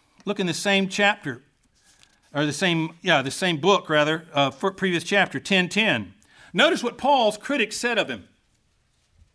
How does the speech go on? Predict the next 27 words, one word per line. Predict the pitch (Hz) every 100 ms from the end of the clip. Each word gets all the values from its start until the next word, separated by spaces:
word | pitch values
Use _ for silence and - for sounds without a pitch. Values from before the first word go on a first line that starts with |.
| _ _ _ _ _ _ _ _
In | 139
First, | 220 214 - -
Second | 240 233 -
Corinthians | 233 226 170 170
ten, | 226 208
verse | 190 185
ten, | - 226 127 101 - - -
"For | - 277
his | 254
letters," | 269 320 349 165 - -
say | - 175
they, | 156 175 233
"are | 156
weighty | 123 104 135 269 262 147 - -
and | 131
powerful." | - 214 349 302 - 135 - _
Amen. | 127 131 170 233 339 165 - _ _ _ _ _ _ _ 143
Amen. | 208 190 240 302 175
You | 190
read | 180 180
anything | 185 175 175
Paul | 196 196
wrote, | 180 294 202
it's | 190
weighty | 170 170
and | 180
powerful. | 208 269 277 202 143